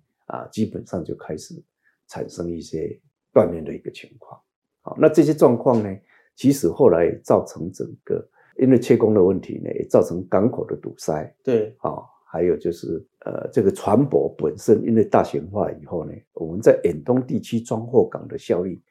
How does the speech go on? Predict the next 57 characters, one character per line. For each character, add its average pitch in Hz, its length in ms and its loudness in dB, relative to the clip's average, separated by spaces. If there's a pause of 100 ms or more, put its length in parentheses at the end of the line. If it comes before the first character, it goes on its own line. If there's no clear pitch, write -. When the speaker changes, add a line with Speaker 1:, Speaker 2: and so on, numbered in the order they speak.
(160)
Speaker 1:
是 - 160 0
很 82 140 -4 (120)
高 76 240 -6
的。 - 120 -18
Speaker 2:
嗯。 127 320 -6
Speaker 1:
可 110 80 6
是 131 120 2
到 175 140 6
了 135 100 8
目 156 180 6
的 143 180 2
港 80 280 -4
以 - 120 -14
后， - 340 -6 (160)
啊， - 220 -4
比 85 100 -4
如 90 60 2
说 113 100 2
到 123 160 6
了 90 140 6
美 85 120 -6
国 76 280 -6
以 - 120 -16
后， - 260 -10 (420)
哦， - 220 -10
那 120 100 2
美 101 160 2
国 82 160 -2
的 95 160 6 (400)
这 107 120 2
个 90 340 6
自 147 160 4
动 117 220 6
化 101 280 -4
没 107 120 2
有 98 80 2
像 - 240 -4
远 76 140 -12
东 90 200 -4
地 92 160 -6
区， 92 220 -10
港 98 240 0
口 - 160 -6
的 - 80 -8
自 98 160 -4
动 82 180 -8
化 87 220 -10
没 101 80 -4
有 92 40 -4
像 87 160 -10
远 87 120 -10
东 - 160 -14
地 90 120 -8
区 85 140 -12
这 - 160 -20
么 - 140 -20
快。 - 200 -16